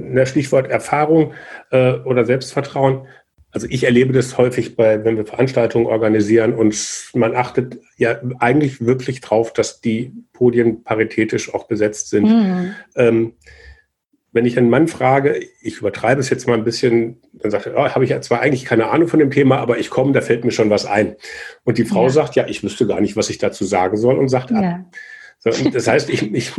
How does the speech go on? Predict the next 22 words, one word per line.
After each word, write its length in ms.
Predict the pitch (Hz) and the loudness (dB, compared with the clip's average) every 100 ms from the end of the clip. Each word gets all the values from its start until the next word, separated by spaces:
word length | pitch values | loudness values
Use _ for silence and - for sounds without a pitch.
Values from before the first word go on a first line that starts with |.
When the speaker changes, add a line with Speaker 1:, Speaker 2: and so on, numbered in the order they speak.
| - | -8
Speaker 1:
ich 140 | 127 | 2
muss 180 | 143 160 | 2 4
auch 140 | 131 | 0
immer 180 | - 139 | 2 2
doppelt 320 | 131 139 170 | 2 0 -2
so 80 | - | -2
viel 180 | 127 127 | -2 -2
Frauen 400 | - 120 151 151 | 0 2 4 2
anfragen, 840 | 120 165 - - 113 113 139 151 - | 2 2 0 -4 -2 2 0 -2 -2
äh, 240 | 131 127 127 | 4 4 2
um 160 | - 131 | 0 -2
zum 220 | 131 120 | 2 -2
Schluss 340 | - 139 151 - | 2 0 0 -2
auf, 460 | 139 131 - - - | -2 -2 -12 -20 0
äh, 200 | 131 123 | 2 2
auf 180 | 127 127 | 0 -2
ein 60 | 127 | -2
paritätisches, 920 | 123 123 117 135 139 131 127 113 - | -2 -2 0 -4 -2 0 0 0 -6
äh, 440 | 135 123 117 113 117 | 0 2 4 0 -4
ähm, 160 | - 113 | -2 -2
Podium 400 | 107 151 135 107 | 0 2 2 2
irgendwie, 420 | 104 107 107 107 | 0 4 4 2